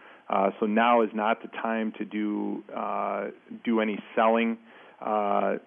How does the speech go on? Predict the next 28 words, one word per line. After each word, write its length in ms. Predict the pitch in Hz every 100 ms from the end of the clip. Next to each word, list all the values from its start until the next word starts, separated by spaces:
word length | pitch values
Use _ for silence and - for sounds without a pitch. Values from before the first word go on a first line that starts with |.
| _ _ _ _ - -
you 80 |
know, 140 | 110 104
w-, 200 | 107 110
with 240 | 117 107 - -
the 40 | 104
market 420 | 107 113 117 104 - 90 78 -
at 220 | - 110
the, 240 | 110 104 104 _ _ _ _ _
hopefully 540 | - 170 175 151 123 110
close 280 | - 135 120 -
to 40 | 113
the 80 | 104
bottom. 440 | 98 92 101 120 _ -
Um, 480 | 113 107 104 104 101 _ - - - - _ _ _ _
now 320 | 135 143 151
is 40 | 131
probably 320 | 151 139 147
a 40 | 135
good 200 | 143 147
time 220 | 139 135
to 80 | 143
revisit 500 | 123 110 123 127 135 - _ _
and 460 | 131 120 113 110 107 - -
assess 420 | 135 - 139 139 -
your 100 | 123
plan 480 | - 127 143 123 90 92 _ _ -
and 220 | 117 120
then 420 | 120 117 117 117